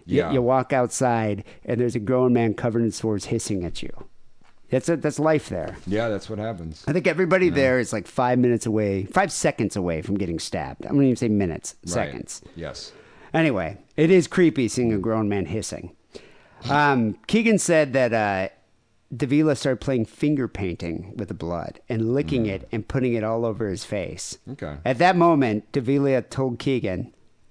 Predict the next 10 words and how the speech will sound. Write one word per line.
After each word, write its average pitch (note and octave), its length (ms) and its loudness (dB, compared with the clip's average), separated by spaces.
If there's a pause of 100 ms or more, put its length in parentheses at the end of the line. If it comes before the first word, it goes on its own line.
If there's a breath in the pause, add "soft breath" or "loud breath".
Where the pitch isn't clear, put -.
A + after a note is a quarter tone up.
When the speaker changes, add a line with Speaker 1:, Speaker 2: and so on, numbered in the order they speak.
Speaker 1:
"I B2+ 140 2
don't A#2 240 2
eat G#2 120 0
flesh. - 600 -6 (220)
I F2 140 0
just E2+ 420 -6
drink F2+ 340 -4 (100)
blood." E2 600 -4 (200)
Speaker 2:
Oh, G2+ 60 -10
my. C#2+ 380 -10